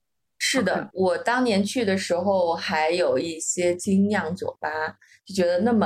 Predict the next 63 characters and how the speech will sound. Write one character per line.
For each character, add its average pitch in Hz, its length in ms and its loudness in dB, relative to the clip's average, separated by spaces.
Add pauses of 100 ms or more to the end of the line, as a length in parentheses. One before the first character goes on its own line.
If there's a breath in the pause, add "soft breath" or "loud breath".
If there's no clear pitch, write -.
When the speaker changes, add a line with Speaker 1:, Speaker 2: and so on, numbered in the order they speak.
Speaker 1:
安 185 200 2
静、 185 200 2
那 202 80 2
么 185 140 2
小 180 200 -4
的 95 120 0
一 139 160 -2
个 143 500 -2
古 - 240 -10
镇， 156 300 -2
居 156 120 -6
然 151 200 0
还 170 160 -8
有 175 120 2
精 151 200 -10
酿 147 200 -6
酒 - 240 -12
吧。 143 360 -8 (180)
然 147 100 -2
后 165 100 0
那 185 140 2
个 165 160 0
酒 - 220 0
吧 156 180 0
的 160 120 0
老 143 280 0
板 147 220 -2
还 147 200 -6
很 - 160 -8
有 139 200 -4
趣， - 420 -8 (240 soft breath)
是 - 220 -2
一 160 80 -2
个 170 160 0
法 - 260 -6
国 143 200 2
男 127 320 -2 (200)
的 - 340 -2
和 139 300 -2
一 135 300 -4
个 147 680 2
广 135 360 0 (100)
东 208 220 2
的 220 120 2
女 143 220 -2
生。 - 480 -6 (320)
Speaker 2:
嗯。 202 320 -2 (380)
Speaker 1:
对， 151 160 0
然 143 140 0
后 160 80 0
当 185 220 0
时 185 140 -2
那 175 120 2
个 165 80 0
广 151 220 -2
东 160 160 0
女 135 120 -2
生 160 200 -4
还 147 160 -6
是 160 140 -8
一 147 100 -4
个 151 140 -4
孕 170 260 -2